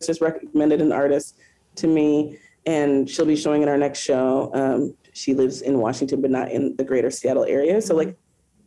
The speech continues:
Speaker 1: I love that people start telling me about other people's work. And, um, but yeah, and, and so the, every room in the house is an art room.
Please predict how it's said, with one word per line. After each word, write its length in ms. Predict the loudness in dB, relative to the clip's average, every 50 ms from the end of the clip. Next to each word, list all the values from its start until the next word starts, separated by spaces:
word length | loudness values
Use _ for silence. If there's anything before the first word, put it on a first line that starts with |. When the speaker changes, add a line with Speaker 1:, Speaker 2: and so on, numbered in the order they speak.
| _ -2
Speaker 1:
I 40 | 0
love 260 | 2 2 0 2 0
that 320 | 0 -2 -2 -4 -10 -10
people 340 | -6 -4 -2 0 0 -2 -2 -6
start 260 | -10 -6 -4 -4 -4 -4
telling 220 | -2 -2 0 2 2 4
me 80 | 2
about 220 | 2 0 0 -2 -2
other 180 | -2 -2 -2
people's 340 | -4 -6 -6 -6 -8 -6 -2
work. 320 | 0 0 2 2 0 0
And, 160 | -2 -2 -4 -6 _ _ _ _ _ _ _ -4
um, 520 | -2 0 0 0 0 0 -2 -6 -10 -12 -6 -2
but 80 | 0 0
yeah, 140 | 2 0 0 0
and, 200 | -2 -2 -2 -8 -14 _ _ 0
and 200 | 2 2 2 2
so 360 | 2 2 2 4 4 4 2
the, 220 | 2 -2 -2 0 0
every 180 | 2 2 4
room 260 | 4 4 2 2 0
in 60 | 0 0
the 60 | 2
house 240 | 2 2 2 2 0
is 180 | 0 0 0 0
an 80 | 0 0
art 160 | 0 0 0
room. 360 | 0 2 2 2 2 0 -2